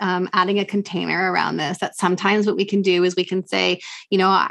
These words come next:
"Yes, you guys have been parents and, you know, you, you raised your son really well, or you raised me well. Thank you very much. Um, you, we don't really need this advice.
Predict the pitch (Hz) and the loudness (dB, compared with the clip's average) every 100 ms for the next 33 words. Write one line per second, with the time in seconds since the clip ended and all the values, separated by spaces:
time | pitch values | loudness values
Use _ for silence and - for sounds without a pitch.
0 | - - 202 196 180 180 202 202 180 175 | -6 -10 -4 0 0 0 -6 -2 -2 -4
1 | 185 175 170 165 - 320 311 285 277 277 | -8 -6 -4 -2 2 4 6 4 2 -2
2 | - 190 185 185 185 185 180 180 180 185 | -4 0 2 2 2 2 2 2 2 2
3 | 185 180 175 190 190 185 185 180 175 175 | 2 0 -2 -4 -2 0 0 2 2 0
4 | - - 170 170 165 - 262 254 247 240 | -4 -6 0 0 0 0 2 4 4 2
5 | - 175 170 220 262 247 240 233 - 165 | 0 -2 -2 0 2 4 2 0 -2 -2
6 | 170 170 170 175 170 170 233 262 247 233 | -2 -4 -4 -4 -2 -2 0 0 4 4
7 | 226 220 180 160 156 165 247 247 233 240 | 4 2 -2 -6 -4 0 2 2 2 -2
8 | - - - - 196 190 190 190 180 175 | -10 -18 -20 -6 0 2 2 2 0 -4
9 | - - 247 233 226 285 381 427 370 359 | -8 -4 -2 0 2 4 4 4 4 4
10 | 311 214 196 233 247 - - - _ _ | 4 2 2 0 -2 -4 -8 -14 _ _
11 | _ 196 175 175 160 - - 185 165 170 | _ -6 -2 0 -2 -6 -2 -2 0 0
12 | - 185 - | 0 -4 -10